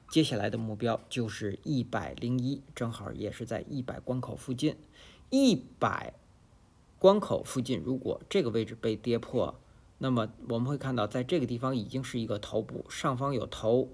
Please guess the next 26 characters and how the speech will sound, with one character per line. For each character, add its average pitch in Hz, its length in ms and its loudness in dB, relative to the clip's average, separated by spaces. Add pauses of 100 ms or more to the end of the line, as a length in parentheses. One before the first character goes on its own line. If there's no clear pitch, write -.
头 117 220 0
低， 135 340 0 (380)
如 165 240 6
果 98 240 0
再 104 240 2
跌 131 260 0
破 127 340 -2 (240)
下 110 260 -4
方 120 240 -4 (140)
一 139 120 -2
百 - 180 -6
零 113 180 -4
一， 120 220 0 (380)
那 123 240 2
我 101 140 -6
们 107 180 -4
说 120 340 0 (140)
将 123 280 0
会， 120 240 -4
股 - 220 -12
价 117 180 -2
将 117 160 -4
会 113 200 -6
确 - 320 2
认 113 340 2
自 - 340 -4